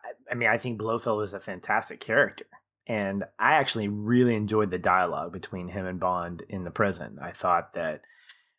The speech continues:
there's this sense of, <laughs> you know, brotherly tension <laughs> as much as it could be.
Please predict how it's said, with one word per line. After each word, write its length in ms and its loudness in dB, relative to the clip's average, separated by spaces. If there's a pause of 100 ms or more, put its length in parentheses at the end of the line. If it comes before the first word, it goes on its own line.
(120)
there's 280 2
this 160 0
sense 360 0
of, 680 2 (220)
<laughs> 100 -10 (360)
you 120 -2
know, 100 -6
brotherly 420 0
tension 560 0 (120)
<laughs> 140 -4
as 280 2
much 180 0
as 80 -2
it 140 -6
could 180 4
be. 300 -4